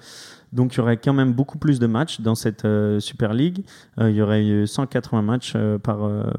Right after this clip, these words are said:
par an. Et aussi quelque chose qu'il faut, euh, qu'il faut déjà se mettre dans la tête, c'est qu'en gros, ils l'ont pas fait, euh, comme ça.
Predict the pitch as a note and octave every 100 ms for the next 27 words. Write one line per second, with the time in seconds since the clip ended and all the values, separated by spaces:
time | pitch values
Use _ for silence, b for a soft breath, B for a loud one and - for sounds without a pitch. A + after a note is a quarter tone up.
0 | G#2 A#2+ A2 C#3+ F3 B B _ C3+ D3+
1 | D#3+ C#3 E3 D3+ C3+ C3 - C3+ - B2
2 | - A#2 A2+ A2 A2 A2 G#2+ G#2 - -
3 | A2 G#2 G#2 G#2+ A2 A2 - G#2+ G#2 G#2+
4 | G#2+ G#2+ A2 A#2 A2 G#2+ G#2+ D#3 - A#2
5 | A#2 A2 A#2+ D#3 D3+ A#2+ A2 A2 A#2+ -
6 | C#3 C3+ - A2 G#2+ G#2 - A2 - A2+
7 | A2+ - E3 F3+ -